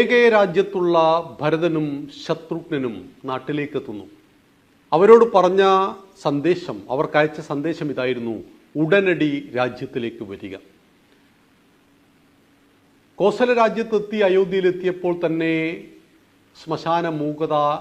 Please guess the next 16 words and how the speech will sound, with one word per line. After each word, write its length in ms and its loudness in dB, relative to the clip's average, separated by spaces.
എല്ലാവരിൽ 800 -2
നിന്നും 400 -6
കാണുന്നു. 440 -4
എന്തോ 200 -4
ഒരു 60 0
അപകടം 360 0
സംഭവിച്ചിരിക്കുന്നു. 800 -6
കൊട്ടാരത്തിലേക്ക് 680 6
ഓടിയെത്തുന്നു, 800 2
ചോദിക്കുന്നു, 640 0
"എന്തു 180 4
പറ്റി? 580 0
അച്ഛൻ 500 -6
മരിച്ചുപോയി." 720 -4
"എങ്ങനെ 200 -2
മരിച്ചു?" 340 0